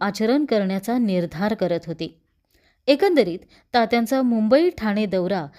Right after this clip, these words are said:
अत्यंत यशस्वी ठरला. तिथं पुण्याच्या तुलनेत सनातन्यांचा जोर कमी होता. समाजाच्या प्रसारास वातावरण बरंच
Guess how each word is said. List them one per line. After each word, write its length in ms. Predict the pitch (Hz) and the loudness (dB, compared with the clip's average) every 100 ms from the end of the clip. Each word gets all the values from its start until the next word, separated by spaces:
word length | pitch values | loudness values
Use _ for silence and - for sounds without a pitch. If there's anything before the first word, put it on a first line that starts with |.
| _ - | _ -8
अत्यंत 420 | 240 - 254 247 277 | -6 0 0 2 2
यशस्वी 560 | 180 180 - 196 220 | 2 -2 -4 -4 -4
ठरला. 360 | 214 175 156 151 - _ _ _ _ _ | -4 -6 -6 -8 -10 _ _ _ _ _
तिथं 280 | 359 302 262 285 - - | 0 2 0 -2 -8 0
पुण्याच्या 400 | 269 294 320 349 | 2 4 2 0
तुलनेत 480 | 311 254 226 202 240 - | 0 0 0 -2 -4 -8
सनातन्यांचा 800 | - 233 220 233 233 233 226 262 | -4 0 2 2 2 0 0 0
जोर 260 | 196 208 294 | 0 -2 -2
कमी 360 | - 220 277 | 0 2 2
होता. 280 | 220 156 127 - _ _ _ _ _ _ | 0 -4 -8 -12 _ _ _ _ _ _
समाजाच्या 580 | - 226 214 208 208 214 | -2 0 2 0 -2 -2
प्रसारास 680 | 214 190 175 214 202 247 - | 0 -2 0 -2 -2 -4 -4
वातावरण 640 | 196 180 196 196 214 208 | -2 -2 0 0 0 0
बरंच 340 | 180 208 349 | 2 2 2